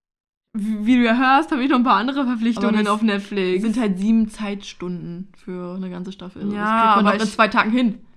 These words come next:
Speaker 1: Ja. Aber ich muss sagen, das ist auch nichts, was ich so binge,
Speaker 2: Ja.
Speaker 1: sondern das ist eher, wenn ich so mal so nebenbei was Geckiges gucken will.
Speaker 2: Ich hab das gebinged damals.
Speaker 1: Bingen tue ich eher Supernatural, Gilmore Girls.
Speaker 2: Hm.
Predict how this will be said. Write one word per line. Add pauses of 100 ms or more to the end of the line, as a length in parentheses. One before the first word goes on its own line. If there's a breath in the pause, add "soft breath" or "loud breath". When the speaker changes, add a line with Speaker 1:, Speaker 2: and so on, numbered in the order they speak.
(380)
Speaker 1:
Ja. (420 loud breath)
Aber
ich
muss
sagen,
das
ist
auch
nichts,
was
ich
so
binge, (800)
Speaker 2:
Ja.
Speaker 1:
sondern
das
ist
eher,
wenn
ich
so (320 loud breath)
mal
so
nebenbei
was
Geckiges
gucken
will.
Speaker 2:
Ich
hab
das
gebinged
damals.
Speaker 1:
Bingen
tue
ich (160)
eher (340)
Supernatural,
Gilmore
Girls.
Speaker 2:
Hm.